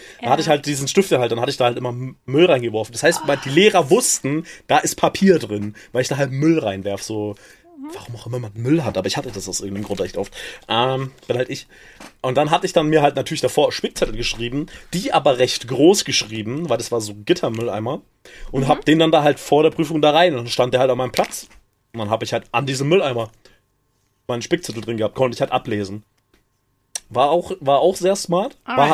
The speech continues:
Speaker 1: halt,
Speaker 2: that's smart.
Speaker 1: hat Vor-, hat Vorbereitung gekostet irgendwie, aber war cool. Dann das
Speaker 2: Mhm.
Speaker 1: andere, da, das war auch wieder, ich hab am meisten in der Berufsschulzeit letztes, äh, in meiner letzten Ausbildung gespickt, da war das mit dem Kopfhörer, mit dem Mülleimer und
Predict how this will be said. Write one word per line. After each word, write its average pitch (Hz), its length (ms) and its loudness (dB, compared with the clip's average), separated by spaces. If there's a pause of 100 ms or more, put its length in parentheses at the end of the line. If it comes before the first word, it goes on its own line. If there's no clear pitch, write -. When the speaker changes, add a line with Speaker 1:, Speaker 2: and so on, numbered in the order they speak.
Speaker 1:
halt, 240 100 -2
Speaker 2:
that's - 160 -10
smart. 214 320 -4
Speaker 1:
hat 139 120 4
Vor-, 180 280 0
hat 156 220 0
Vorbereitung 185 800 2 (200)
gekostet 185 440 2
irgendwie, 185 240 2
aber 127 160 4
war 120 120 0 (100)
cool. 185 180 2 (680)
Dann 165 280 4 (160)
das 254 120 -4
Speaker 2:
Mhm. 269 60 0
Speaker 1:
andere, 190 500 4 (100)
da, 139 220 4
das - 260 -6
war 131 80 6
auch 156 240 2
wieder, 165 260 2
ich - 160 -8
hab 139 80 0
am 123 140 -4
meisten 135 320 -4
in 127 60 -8
der 123 60 -2
Berufsschulzeit 117 500 -6
letztes, 104 280 -14
äh, 107 320 -2
in 110 80 -6
meiner 110 200 -8
letzten 113 200 -6
Ausbildung 113 240 -6
gespickt, 113 300 -6
da 107 60 -4
war 107 80 2
das 104 100 -6
mit 107 80 -12
dem 107 80 -16
Kopfhörer, 131 340 0
mit 110 140 -4
dem 113 80 -6
Mülleimer 143 420 -2
und 202 220 6